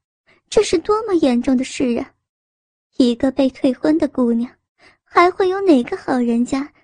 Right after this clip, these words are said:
敢再上门提亲呢？到时候，徐静默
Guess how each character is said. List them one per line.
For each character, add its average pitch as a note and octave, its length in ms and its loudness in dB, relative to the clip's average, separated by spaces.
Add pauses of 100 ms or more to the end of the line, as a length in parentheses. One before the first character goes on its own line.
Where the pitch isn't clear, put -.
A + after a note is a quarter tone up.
(100)
敢 B3+ 180 4
再 D4 160 -2
上 D4 220 0
门 C4+ 160 2
提 C#4 200 -2
亲 E4+ 340 -4
呢？ D#4 120 -2 (1000)
到 A#3+ 220 2
时 A3+ 240 -6
候， A#3 180 -10 (540)
徐 - 300 -4
静 B3+ 240 -2
默 B3+ 280 -4